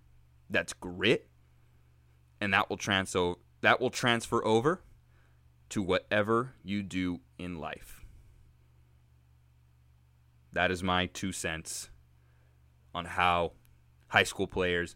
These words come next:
should be addressing their seasons,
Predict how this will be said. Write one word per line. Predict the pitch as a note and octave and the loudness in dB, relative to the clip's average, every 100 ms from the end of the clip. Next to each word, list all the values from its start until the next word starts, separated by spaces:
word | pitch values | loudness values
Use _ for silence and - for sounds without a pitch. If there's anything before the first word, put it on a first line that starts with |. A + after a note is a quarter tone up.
| - - _ _ | -20 -20 _ _
should | - G#2 | -6 -4
be | F2 F2+ | 0 -2
addressing | E2+ F2+ E2+ - F2 E2+ - - _ _ _ _ _ _ _ _ _ _ _ _ - | -2 -4 -4 -8 -10 -12 -16 -20 _ _ _ _ _ _ _ _ _ _ _ _ -2
their | G2+ A2+ | 2 2
seasons, | A2 - F#2+ E2+ F2 E2 D#2+ - | 2 -4 -4 -4 -8 -8 -12 -16